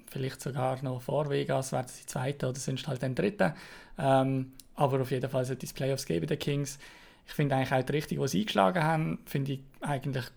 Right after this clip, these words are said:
gut. Also sie haben jetzt, äh, so ein bisschen eine Mischung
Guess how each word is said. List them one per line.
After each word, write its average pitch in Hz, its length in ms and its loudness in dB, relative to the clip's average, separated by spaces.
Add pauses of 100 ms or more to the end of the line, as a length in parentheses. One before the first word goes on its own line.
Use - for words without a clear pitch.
(200)
gut. - 540 -2
Also 143 260 0
sie 135 140 -2
haben 135 140 2
jetzt, 131 240 -2
äh, 135 200 2 (420)
so - 120 -6
ein 147 40 -4
bisschen 135 180 2
eine 131 80 2
Mischung 175 400 0